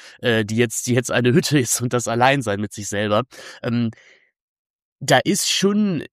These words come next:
der Versuch, gemeinsam zu leben, da ist der Versuch von Wissensweitergabe, aber,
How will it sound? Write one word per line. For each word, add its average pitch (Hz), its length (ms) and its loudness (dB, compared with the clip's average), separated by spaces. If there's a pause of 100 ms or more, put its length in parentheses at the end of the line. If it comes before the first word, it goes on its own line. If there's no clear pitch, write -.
(200)
der 151 220 0
Versuch, 143 420 -2
gemeinsam 139 540 2
zu 123 200 -4
leben, 131 460 0
da 113 80 2
ist 123 160 0
der 143 100 2
Versuch 127 360 -6
von 127 260 -2
Wissensweitergabe, 101 1080 0
aber, 120 200 4